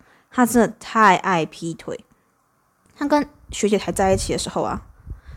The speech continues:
就跟一堆什么红橙黄绿蓝靛紫在那边搞暧昧，你知道吗？就是路边阿猫阿狗啊，都是会，诶，惹一下，惹一下这样子。他们分分合合到现在，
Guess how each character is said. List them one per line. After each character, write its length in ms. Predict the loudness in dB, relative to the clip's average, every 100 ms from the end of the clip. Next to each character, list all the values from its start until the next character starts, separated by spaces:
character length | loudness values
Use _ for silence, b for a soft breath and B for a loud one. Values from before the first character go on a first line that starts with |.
| B
就 140 | -10 -2
跟 180 | 2 2
一 40 |
堆 140 | 0
什 120 | 2 0
么 80 |
红 200 | 2 2
橙 180 | 4 4
黄 200 | 4 4
绿 100 | 4
蓝 180 | 4 4
靛 180 | 4 2
紫 140 | 0
在 160 | 0 2
那 60 | 4
边 140 | 2
搞 220 | 0 -8 -6
暧 160 | -4 -2
昧， 220 | -2 -2
你 100 | -6
知 80 | 0
道 100 | 2
吗？ 160 | 2 2
就 80 | 0
是 160 | -2 -8 -4
路 160 | 2
边 160 | 4 2
阿 160 | 2 2
猫 140 | 4
阿 180 | 2 0
狗 180 | -2 -2
啊， 120 | -2
都 120 | 0
是 200 | 0 2
会， 200 | 0 -2 -4
诶， 160 | 0 4
惹 240 | 4 4
一 60 | 2
下， 200 | 4 4
惹 200 | 4 2
一 60 | 2
下 200 | 2 2
这 60 |
样 120 | 2 0
子。 180 | -4 -10 _ _ _ _ b b b b b
他 100 | 0
们 140 | 0
分 300 | 2 4 2 4
分 220 | 2 2
合 140 | 2
合 100 | 4
到 160 | 2 2
现 160 | 2
在， 240 | 4 2